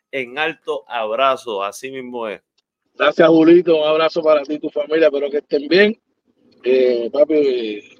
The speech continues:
Speaker 2: recibido esas vibras positivas todo el tiempo y todos los cariños de ustedes.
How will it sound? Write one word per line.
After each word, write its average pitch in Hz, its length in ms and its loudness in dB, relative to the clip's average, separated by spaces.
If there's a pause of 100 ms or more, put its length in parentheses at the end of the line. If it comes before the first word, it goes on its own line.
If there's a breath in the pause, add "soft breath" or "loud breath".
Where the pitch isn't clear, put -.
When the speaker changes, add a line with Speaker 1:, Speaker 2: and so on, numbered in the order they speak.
(180)
Speaker 2:
recibido 131 680 4
esas 143 240 -4
vibras 147 260 -2
positivas 139 580 -2
todo 139 180 -4
el 131 120 -8
tiempo 135 380 -2
y 113 200 -4
todos 123 220 -2
los 139 120 -2
cariños 131 380 -2
de 123 100 -2
ustedes. 147 440 2